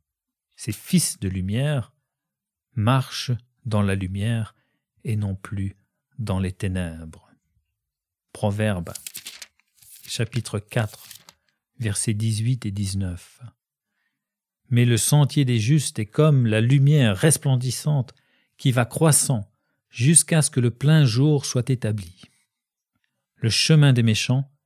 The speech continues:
est comme l'obscurité. Ils ne savent contre quoi ils trébucheront.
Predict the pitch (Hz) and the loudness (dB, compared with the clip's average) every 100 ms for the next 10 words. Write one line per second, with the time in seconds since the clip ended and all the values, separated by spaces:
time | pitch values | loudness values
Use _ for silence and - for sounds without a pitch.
0 | _ _ _ _ _ 113 - 117 110 110 | _ _ _ _ _ -6 0 2 2 0
1 | - - 110 101 95 - 87 - _ _ | -2 -6 -4 -4 -6 -10 -12 -14 _ _
2 | _ _ _ _ - 113 107 110 - 135 | _ _ _ _ -8 -4 -2 -2 -2 0
3 | 120 95 92 95 95 110 98 95 - - | 2 0 -4 -8 -6 -6 -4 -8 -8 -4
4 | 113 123 _ _ _ _ 113 101 - 120 | -4 -4 _ _ _ _ -12 -12 -6 -4
5 | 104 92 - - 82 | -2 -4 -10 -10 -12